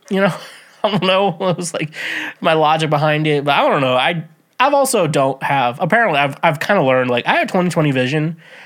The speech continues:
but apparently, like, that does not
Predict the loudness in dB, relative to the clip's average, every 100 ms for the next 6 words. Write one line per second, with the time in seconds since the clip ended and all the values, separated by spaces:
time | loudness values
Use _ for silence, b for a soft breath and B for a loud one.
0 | B B B B _ -2 0 0 0 0
1 | 0 -2 -4 -2 -4 -4 -12 _ _ -14
2 | -14 _ _ 0 0 2 2 2 2 2
3 | 2 2 -2